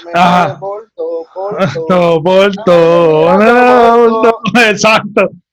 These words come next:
Speaker 2: por todo. Yo, pues, me fui por esa línea safe, realmente.
Speaker 1: <laughs>
Speaker 2: Fue como que por todo, yo dije, "Contra, coño". Es, es como que, eh, amaja el tema como tal también, pero yo creo que la tuya es mejor.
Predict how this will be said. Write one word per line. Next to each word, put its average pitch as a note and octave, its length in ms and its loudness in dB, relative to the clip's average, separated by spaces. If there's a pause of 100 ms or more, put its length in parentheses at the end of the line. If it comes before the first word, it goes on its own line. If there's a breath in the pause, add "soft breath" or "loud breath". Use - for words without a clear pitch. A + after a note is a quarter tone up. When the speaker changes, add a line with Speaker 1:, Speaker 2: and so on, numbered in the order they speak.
(260)
Speaker 2:
por E3+ 340 0
todo. G3+ 300 2 (120)
Yo, A3 480 2
pues, F#3 300 0 (140)
me E3+ 240 0
fui G#3 180 0
por G#3+ 160 2
esa G#3 220 0
línea G#3+ 400 2
safe, F#3 380 0 (680)
realmente. D3+ 760 0
Speaker 1:
<laughs> - 40 -6
Speaker 2:
Fue E3 140 0
como G#3+ 240 2
que E3+ 420 2
por E3+ 200 2 (140)
todo, A3+ 240 4
yo G3+ 220 2
dije, F#3+ 200 2
"Contra, F#3+ 400 -2
coño". F3+ 380 0
Es, D#3+ 240 0
es F3 180 -2
como G#3+ 240 0
que, G3 380 -2 (880)
eh, D#3+ 280 0
amaja F#3 480 2
el F#3+ 140 -4
tema G3 380 2
como D#3 260 0
tal E3+ 220 -2
también, F3 400 0
pero E3+ 240 2
yo F3 120 2
creo A3 200 2
que G#3+ 160 2
la F3+ 160 2
tuya G#3 280 2
es E3+ 60 2
mejor. D#3+ 340 0